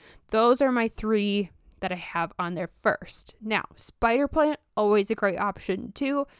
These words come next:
Produces little babies, gets really, really long. String of hearts, string of pearls, also great options. You just need to make sure you have enough light for those. Burro's tail is another great option. Kind of the same care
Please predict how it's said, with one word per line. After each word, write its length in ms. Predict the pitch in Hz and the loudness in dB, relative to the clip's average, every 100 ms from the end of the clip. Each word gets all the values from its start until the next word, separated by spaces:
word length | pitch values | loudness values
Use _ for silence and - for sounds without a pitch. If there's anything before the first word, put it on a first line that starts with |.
| - _ _ | -20 _ _
Produces 420 | 233 233 214 208 | -4 -2 -4 -6
little 180 | 196 196 | -2 0
babies, 480 | 196 233 247 254 - | 0 0 0 -2 -2
gets 280 | 185 175 - | -6 -6 -8
really, 180 | 202 240 | -2 -2
really 240 | 233 233 220 | 0 0 -2
long. 360 | 170 170 180 - _ _ _ _ _ _ _ _ _ _ - | -4 -8 -12 -16 _ _ _ _ _ _ _ _ _ _ -16
String 280 | - 247 277 | -4 -2 0
of 80 | 269 | 2
hearts, 240 | 277 285 | 2 2
string 240 | - 262 | -2 -2
of 80 | 240 | -2
pearls, 340 | - 233 233 - - | 0 2 0 -2 0
also 380 | 214 233 240 | 2 4 2
great 260 | 226 208 196 | 2 2 2
options. 640 | 254 262 - 185 196 185 - _ _ _ | 2 0 -4 -6 -6 -10 -16 _ _ _
You 100 | 226 | -6
just 220 | 214 233 | -4 -4
need 80 | 240 | -2
to 80 | 233 | 0
make 160 | 214 208 | 0 0
sure 140 | 208 | -2
you 100 | 208 | 0
have 160 | 202 190 | 0 0
enough 340 | 196 180 - | -2 -4 -6
light 240 | 170 175 - | -8 -8 -8
for 160 | 135 | -8
those. 500 | 143 - - - - - _ _ _ _ _ _ _ _ _ _ _ _ _ | -8 -10 -12 -12 -16 -18 _ _ _ _ _ _ _ _ _ _ _ _ _
Burro's 400 | 220 214 240 269 | 0 4 6 4
tail 280 | 294 285 311 | 2 4 4
is 120 | 269 | 2
another 220 | 269 277 | 2 2
great 200 | 277 254 | 2 0
option. 460 | 220 214 - 190 151 | 2 0 0 -6 -6
Kind 300 | - 202 240 | -4 0 0
of 80 | 240 | 0
the 120 | 277 | -4
same 320 | - 320 311 | -2 -2 -2
care 460 | - 339 330 339 | -4 -4 -2 -2